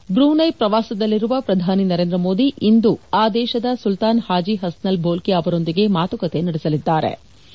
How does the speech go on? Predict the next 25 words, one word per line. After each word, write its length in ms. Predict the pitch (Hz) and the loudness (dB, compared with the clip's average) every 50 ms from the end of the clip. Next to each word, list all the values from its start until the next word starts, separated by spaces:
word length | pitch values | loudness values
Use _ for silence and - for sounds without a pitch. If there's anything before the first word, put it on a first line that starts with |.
| - - - - - - - - | -20 -20 -20 -20 -20 -12 0 2
ಉಭಯ 340 | 233 247 214 262 277 262 247 | 4 6 6 6 6 4 4
ದೇಶಗಳ 420 | 202 214 226 214 - 226 214 202 | 4 2 2 2 2 2 2 2
ನಡುವಿನ 400 | 202 190 190 185 185 190 190 202 208 214 | 2 2 2 0 2 2 2 4 4 2
ಎಲ್ಲಾ 500 | 214 175 175 170 190 220 254 277 262 - - | 2 2 2 2 4 4 2 2 0 -2 0
ಆಯಾಮಗಳ 540 | 190 185 190 196 196 190 196 185 170 190 185 180 | 0 2 2 2 2 2 0 0 2 2 2 2
ದ್ವಿಪಕ್ಷೀಯ 520 | 160 175 190 - 240 226 - - 233 202 | 2 0 0 0 -2 -4 -2 0 -2 0
ಸಂಬಂಧಗಳು 540 | - - 165 170 180 170 180 160 180 214 320 - - - - - - - - | 0 0 2 2 2 2 2 2 4 2 2 0 -4 -20 -20 -20 -20 -18 -6
ಹಾಗೂ 300 | - 247 240 247 226 269 233 | 0 0 2 2 2 -2 -2
ಹೊಸ 220 | - 247 233 - 311 | -2 -4 -2 -2 -4
ಕ್ಷೇತ್ರಗಳಲ್ಲಿ 680 | - - - 285 - - 254 233 233 220 220 226 262 | -4 -2 -4 -4 -4 -4 -2 0 2 2 2 2 0
ಸರ್ಕಾರ 420 | - - 185 185 - - 254 262 247 | -2 -2 -4 -2 0 0 0 0 2
ವಿಸ್ತರಣೆ 440 | 202 202 - - - 196 185 196 190 | 0 -2 -4 -4 -4 -2 0 0 0
ಕುರಿತು 360 | - - 190 190 - 233 233 | 0 0 -2 0 2 0 -2
ಚರ್ಚೆ 320 | 226 - 185 170 - - 214 | 0 0 -2 -2 0 0 0
ನಡೆಸುವ 400 | 202 185 180 - - 170 165 170 | 0 0 -2 -2 -4 -2 -2 -2
ಸಾಧ್ಯತೆ 500 | - 190 175 170 156 - 170 - 160 147 | 0 0 0 0 0 -2 -2 -2 -2 -2
ಇದೆ. 180 | 143 135 123 - - - - - - - - - - - - - - - | 0 -2 -4 -4 -6 -20 -20 -20 -20 -20 -20 -20 -20 -20 -20 -14 -2 2
ಇದೇ 220 | 247 240 320 330 | 4 4 6 4
ವೇಳೆ 240 | 311 277 262 254 277 | 4 4 2 2 2
ಹಲವು 460 | 285 214 220 220 247 285 269 262 254 | 0 0 0 2 2 2 0 0 -2
ಒಪ್ಪಂದಗಳಿಗೆ 680 | 214 180 - - 226 226 214 214 196 202 196 185 208 196 | -2 -4 -2 -2 0 0 0 2 2 2 2 2 4 2
ಅಂಕಿತ 320 | 180 180 180 - 240 - 226 | 2 2 0 -2 -2 -2 -2
ಹಾಕುವ 380 | 180 196 190 185 - 170 165 | -2 0 -2 -2 -2 -2 0
ನಿರೀಕ್ಷೆ 440 | 175 196 190 180 170 - - - 160 | 0 2 0 0 -2 -2 0 0 0
ಇದೆ. 180 | 139 - - | 0 0 -2